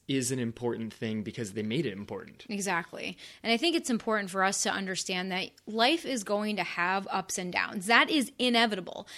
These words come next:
Speaker 2: Like, we just need to accept that. And then once we accept that, we can then start to battle against these obstacles that come up. And another important key for us to remember is that there are better ways and there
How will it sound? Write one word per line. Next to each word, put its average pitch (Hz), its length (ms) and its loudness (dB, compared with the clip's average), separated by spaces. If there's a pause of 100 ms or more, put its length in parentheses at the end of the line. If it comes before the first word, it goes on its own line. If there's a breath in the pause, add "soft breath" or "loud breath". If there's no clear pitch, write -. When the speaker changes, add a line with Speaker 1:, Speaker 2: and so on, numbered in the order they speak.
(160 loud breath)
Speaker 2:
Like, 190 140 -4
we 254 220 4
just 302 300 6
need 302 220 2
to 254 200 -2
accept - 560 -4
that. 320 300 8 (360 loud breath)
And 214 380 2
then 226 500 8
once 277 240 2
we 302 100 4
accept 254 500 0
that, - 260 0
we 226 100 2
can 262 200 2
then 277 140 4
start 220 340 0
to 202 60 -8
battle 175 540 2
against 180 400 -4
these 170 240 -2
obstacles 170 560 -6
that 170 180 -4
come - 240 -6
up. - 280 0 (340 loud breath)
And 220 320 2 (720)
another 302 380 8
important 196 500 -2
key 180 200 -2
for 185 180 -2
us 180 140 2
to - 120 -8
remember 180 360 -2
is 226 200 2
that 254 260 4
there 269 320 6
are 254 300 4
better 220 460 4
ways 190 460 0
and 208 200 -2
there 208 180 -2